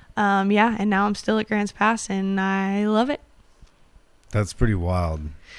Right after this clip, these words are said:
Speaker 1: Yeah, it
Speaker 2: when you
Speaker 1: was
Speaker 2: think about it.
Speaker 1: Um,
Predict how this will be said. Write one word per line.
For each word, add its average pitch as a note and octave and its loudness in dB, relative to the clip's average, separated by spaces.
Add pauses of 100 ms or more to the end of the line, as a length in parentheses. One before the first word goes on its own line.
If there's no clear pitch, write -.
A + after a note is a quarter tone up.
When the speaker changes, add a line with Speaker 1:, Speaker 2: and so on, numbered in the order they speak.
(220)
Speaker 1:
Yeah, A3+ 6
it A3 4
Speaker 2:
when F2+ 0
you - 2
Speaker 1:
was A#3+ 4
Speaker 2:
think - 0
about D#2+ 2
it. D2+ -4 (600)
Speaker 1:
Um, G#3 2